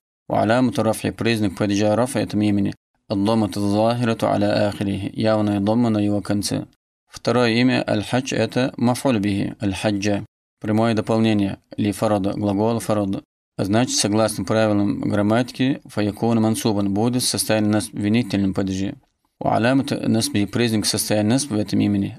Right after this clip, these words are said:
الفتحة الظاهرة على آخره، явная фатха на его конце. А в третьем случае имя Аль-Хадж маджрурун бихарфиль джарри, поставлен в состояние джар, в родительный падеж, так как перед ним стоит предлог родительного падежа фи. وعلامة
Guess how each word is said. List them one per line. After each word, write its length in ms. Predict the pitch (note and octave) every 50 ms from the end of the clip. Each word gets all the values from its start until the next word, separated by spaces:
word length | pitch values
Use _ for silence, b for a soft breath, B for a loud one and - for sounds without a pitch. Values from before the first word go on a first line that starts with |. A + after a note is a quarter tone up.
| _ -
الفتحة 420 | A2+ G#2 - - A#2 A#2 - G#2+ - -
الظاهرة 680 | G#2+ G2+ G2 G2+ G#2+ A2 A#2 A#2+ A#2+ B2+ A#2 A#2+ - A2
على 220 | G#2+ G#2+ G#2 G#2
آخره، 640 | G#2+ A2+ A#2 G#2+ G#2+ G2+ - G2 G2+ F#2+ F#2 G2
явная 420 | G#2 G#2+ A2+ A#2+ A#2 A2 G#2 G#2 G2+
фатха 320 | - - A#2+ - - A2+
на 80 | G#2+ G2+
его 220 | G2+ G2+ G2+ G2+
конце. 420 | F#2+ - G2+ G2 F#2 - - A2 - - _ _ _ _ _ _ -
А 80 | -
в 80 | - -
третьем 400 | - G#2+ A#2+ C3+ C3 - A2 F#2+
случае 380 | - - A#2+ B2 B2 - A2 - A2+
имя 140 | G#2+ G#2+ G#2+
Аль-Хадж 420 | A2 G#2 F#2+ - B2 B2+ - - - - _ -
маджрурун 680 | - G#2+ G#2 G2 G2 A2 A2 A#2 B2 B2+ B2+ C3 A#2+
бихарфиль 460 | G2+ G2+ - A#2 A2 G#2+ G#2 - G#2 G2+
джарри, 220 | G2+ A2 G#2 G2
поставлен 680 | G2 - A2 G#2 - - A#2+ A#2 A2+ A2 G#2 G#2 G2+ G2
в 40 |
состояние 500 | - - G2+ - - A2 G#2 G#2 G2+ G2+
джар, 280 | F#2 G#2+ A2+ C3 C#3 - -
в 100 | C3+ A#2
родительный 500 | G#2 G2+ F#2+ G#2+ G#2+ - - G2+ G2+ F#2
падеж, 400 | - G#2+ G2+ G#2 G#2 G2 - - _ _ _ _ _ _
так 200 | - A#2 A2+ A2
как 180 | - G#2+ F#2+ -
перед 200 | - G#2+ G2+ G2+
ним 180 | G#2+ G#2+ G#2
стоит 340 | F#2+ - - A2 B2+ C3 -
предлог 400 | - G#2+ G#2+ G2 G#2 A2+ B2 A#2
родительного 500 | A2+ G#2 G#2 G2+ G#2+ G#2 - G#2 G#2 G2
падежа 420 | F#2 G#2 G2+ G2 G2 G#2+ A2+ A#2 -
фи. 400 | - - - - G#2+ G2+ G2+ - - _ _ _ _ _ _ -
وعلامة 520 | A2+ G#2+ G#2 G#2+ G#2+ A2+ B2 B2 B2 A#2+